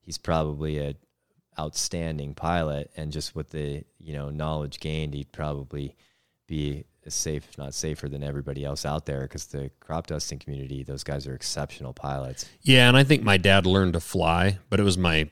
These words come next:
Speaker 2: my uncle that was actually doing the crop dusting. I
Speaker 1: Oh,
Speaker 2: think my
Speaker 1: gotcha.
Speaker 2: dad was just flying. But, uh, my dad was, I think they were usually more, and his brothers were usually more the guy on the ground with the flag, and my uncle was coming over the top of him with thousand pounds of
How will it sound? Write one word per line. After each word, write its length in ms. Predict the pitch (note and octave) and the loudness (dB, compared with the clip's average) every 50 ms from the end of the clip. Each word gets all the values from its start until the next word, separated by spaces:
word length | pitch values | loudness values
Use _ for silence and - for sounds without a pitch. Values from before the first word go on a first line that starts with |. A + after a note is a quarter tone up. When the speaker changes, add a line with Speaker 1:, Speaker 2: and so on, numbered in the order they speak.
| _ _ - | _ _ -6
Speaker 2:
my 160 | G#2+ F#2+ E2+ | -2 0 0
uncle 280 | D#2+ E2 E2+ - D#2+ D2+ | 2 0 0 0 -2 -2
that 100 | D2+ D2+ | -2 -2
was 160 | - D#2+ D2+ | -4 -4 -2
actually 340 | E2 D#2 D#2 - - - D#2+ | 0 -2 -2 -2 -2 -4 -2
doing 300 | D2 D2 E2 D2+ C#2+ C#2 | -2 -2 -2 -2 -2 -4
the 80 | C#2+ D2 | -8 -6
crop 320 | - - D#2+ D2 - _ | -2 -2 -2 -2 -2 _
dusting. 380 | - D2+ C#2+ - - - E2+ - - | -8 -6 -6 -6 -6 -8 -8 -8 -6
I 120 | - C#2 | -6 -4
Speaker 1:
Oh, 20 | D#2 | -2
Speaker 2:
think 180 | E2 D#2+ D#2+ | -2 -4 -4
my 120 | - D2 D2+ | -4 -6 -4
Speaker 1:
gotcha. 40 | C#2+ D2+ | -4 -4
Speaker 2:
dad 220 | C#2+ C#2+ C#2+ C#2+ | -4 -6 -6 -8
was 100 | D2 C#2+ | -8 -8
just 260 | - - D2+ - - | -8 -6 -6 -8 -8
flying. 520 | - - F2 D#2 D2 D2 C#2+ C#2+ C#2+ D2 D2 | -6 -6 -4 -2 -2 -2 -4 -4 -6 -6 -2
But, 260 | - F2 F2 - - | -2 -2 -2 0 2
uh, 280 | F#2 E2+ D#2+ D#2 D2+ D2+ D2 - _ _ _ _ _ _ _ _ - | 4 4 4 4 2 0 -4 -8 _ _ _ _ _ _ _ _ -2
my 120 | - F#2+ A2 | 2 4 6
dad 260 | A#2 A#2+ A2 G2 F2+ | 8 8 8 8 8
was, 180 | F2 E2 E2+ | 6 4 4
I 260 | F#2+ F#2 - - F#2 G2 | 2 2 2 4 4 6
think 200 | B2 C#3+ A2+ - | 6 4 6 6
they 120 | F#2+ G2 | 8 8
were 120 | G2+ F#2+ | 8 8
usually 340 | F2 F2 F2 F2 E2 F2+ E2+ | 8 6 6 6 6 4 4
more, 260 | E2+ E2+ F2 F2+ F2+ | 6 6 6 6 6
and 80 | E2+ D#2+ | 6 4
his 140 | F2+ F#2 D#2+ | 4 2 2
brothers 500 | D2 F2 F2 F2+ F#2 F2+ F2 D#2+ D#2 D#2+ | 4 4 6 6 8 6 6 4 4 2
were 160 | E2 E2+ F2 | 2 4 4
usually 320 | E2+ F2 F2+ E2+ F2 F2+ | 6 6 4 6 6 6
more 200 | E2+ E2+ F2 F2 | 6 6 6 6
the 100 | E2+ E2 | 6 4
guy 180 | D#2+ E2 E2+ E2+ | 4 4 4 6
on 120 | F2 F2 | 6 6
the 80 | E2 D#2+ | 4 4
ground 200 | - E2+ E2+ E2 | 4 2 2 2
with 120 | E2 D#2 | 2 0
the 80 | - - | -4 -6
flag, 480 | - - F2 E2 E2 E2 E2+ E2 D#2 E2+ | -6 -2 0 4 4 6 6 4 4 0
and 100 | E2 D#2+ | 0 0
my 160 | D#2+ D#2+ D#2 D#2 - _ _ _ _ - | 0 -2 -2 -4 -8 _ _ _ _ -4
uncle 240 | F2 E2+ - F2 | -4 0 2 2
was 140 | E2 E2 - | 2 2 0
coming 280 | - - - E2+ E2+ E2 | 0 0 2 4 4 4
over 140 | D#2+ D#2+ E2 | 4 4 4
the 80 | D#2+ D2+ | 2 2
top 280 | - E2+ D#2+ D#2 - | 2 2 2 4 4
of 120 | F#2 E2 E2 | 2 2 2
him 140 | E2 E2 | 2 2
with 240 | D#2+ D#2+ D#2 - - - - _ - - - - - - - - - - _ _ _ _ _ _ - - - - - - - - - - - - - | 2 2 0 0 -4 -18 -20 _ -20 -20 -20 -20 -20 -20 -20 -20 -20 -20 _ _ _ _ _ _ -16 -14 -10 -8 -8 -10 -10 -12 -16 -18 -20 -20 -2
thousand 420 | - - D#2+ D2+ D#2+ D#2 D#2+ D#2+ - | 4 6 6 6 6 4 2 0 0
pounds 320 | - E2+ E2 E2 E2 D#2 | 2 4 4 4 4 4
of 120 | D2+ C#2 | 0 -2